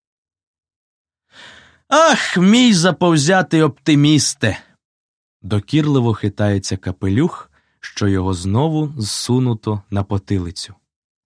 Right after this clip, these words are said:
Слухавши вас, можна справді подумати, що на задрипану землю вже лине сама голуба благодать.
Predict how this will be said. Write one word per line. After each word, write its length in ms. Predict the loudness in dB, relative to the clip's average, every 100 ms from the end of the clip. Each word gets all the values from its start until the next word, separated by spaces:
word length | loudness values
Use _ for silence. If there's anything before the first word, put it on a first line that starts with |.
| _ _ _
Слухавши 720 | -10 0 2 4 2 2 2 0
вас, 520 | 2 2 0 -6 -10
можна 580 | -4 0 2 2 0 -2
справді 640 | -4 -6 -2 0 0 -4
подумати, 680 | -4 -4 0 0 0 0 -2
що 300 | -2 -4 -4
на 240 | -2 -2 -4 -8 -20 -10
задрипану 880 | -2 0 2 2 2 2 0 0 0
землю 540 | 0 2 2 2 2
вже 280 | 2 0 0
лине 340 | 0 0 0
сама 680 | -2 0 0 2 2 4 2
голуба 600 | 2 0 0 0 0 0
благодать. 920 | 0 0 2 0 0 -2 -2 -6 -20